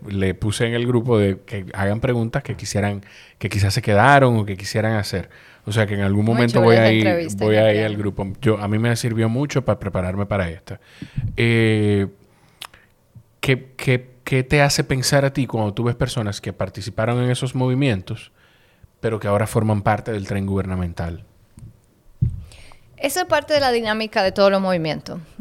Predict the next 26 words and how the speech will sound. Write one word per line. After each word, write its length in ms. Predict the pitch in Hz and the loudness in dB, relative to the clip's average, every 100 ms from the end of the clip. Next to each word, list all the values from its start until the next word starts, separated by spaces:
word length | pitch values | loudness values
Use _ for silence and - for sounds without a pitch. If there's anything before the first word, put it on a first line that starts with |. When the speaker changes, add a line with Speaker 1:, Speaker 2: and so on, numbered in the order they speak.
| - - - _ _ | -20 -20 -20 _ _
Speaker 2:
Y 140 | - 277 | 2 2
al 120 | 269 | 2
final 400 | - 277 294 330 | 0 2 2 4
yo 160 | 311 294 | 4 4
digo, 720 | 277 277 269 247 226 - _ _ _ _ - | 2 4 4 6 4 0 _ _ _ _ 2
eso 260 | 254 247 311 | 4 4 4
no 80 | 311 | 4
es 160 | 285 | 2
necesariamente 800 | 277 247 226 208 233 214 208 214 | -2 -4 -2 -2 0 -4 -4 -4
malo. 340 | 175 160 156 180 - _ 120 | -2 -2 -4 -10 -16 _ -4
Speaker 1:
Ok. 140 | 95 80 110 - - - | -4 -2 -4 -6 -10 4
Speaker 2:
Ahí 260 | 220 262 | 4 6
lo 260 | 294 294 294 | 8 8 8
que 400 | 285 254 247 233 - | 4 6 6 4 0
habría 340 | - 220 247 262 | 2 6 6 4
que 120 | 277 | 2
juzgar 380 | 269 - 226 208 | 0 4 4 4
es 160 | 180 | 2
si 460 | - - - 226 220 | -2 -4 -4 -2 0
esa 220 | 233 294 | 0 -2
persona 380 | 294 285 269 262 | -4 -4 -4 -4
que 100 | 247 | -4
entra 200 | 240 247 | -4 -4
en 80 | 233 | -2
el 80 | |
Estado, 540 | 226 - 185 165 180 | -4 -2 0 0 -2